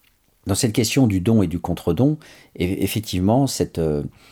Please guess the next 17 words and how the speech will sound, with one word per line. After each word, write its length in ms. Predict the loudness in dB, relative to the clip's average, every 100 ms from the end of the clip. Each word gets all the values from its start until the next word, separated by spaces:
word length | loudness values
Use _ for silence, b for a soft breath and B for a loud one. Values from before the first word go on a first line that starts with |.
| b b
cette 320 | -8 -6 -6
question 400 | -2 -2 2 0 2
qui 140 | -2
est 40 |
posée 500 | 0 0 2 0 2
est 60 | 0
celle 300 | 2 2 2
de 120 | 2
la 160 | 2 0
transposabilité. 1300 | -4 -4 -4 -2 0 2 0 0 -2 0 0 0 -2
Est-ce 200 | -4 -2
que 300 | 2 4 4 B B B
on 160 | -2 0
peut 380 | 2 4 4 2
avoir 340 | -2 0 -2
cette 200 | -2 -2
attitude 720 | -2 -2 -8 -2 -2 0 -2